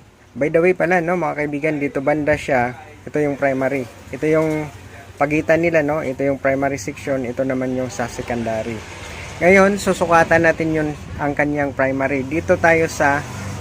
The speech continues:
main filter capacitor niya. Diyan banda. Tapos yung tester natin ay naka-range na ng one thousand kasi around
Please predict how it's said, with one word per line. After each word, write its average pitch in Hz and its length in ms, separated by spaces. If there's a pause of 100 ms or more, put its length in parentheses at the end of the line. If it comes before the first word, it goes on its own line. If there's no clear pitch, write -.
(260)
main 170 180
filter 165 480
capacitor 143 560
niya. 139 300 (880)
Diyan 143 180
banda. 131 380 (560)
Tapos 139 320
yung 156 80
tester 160 400
natin 151 480
ay 135 80
naka-range 139 560
na 135 80
ng 131 240
one 127 80
thousand 170 560
kasi 151 320
around 143 480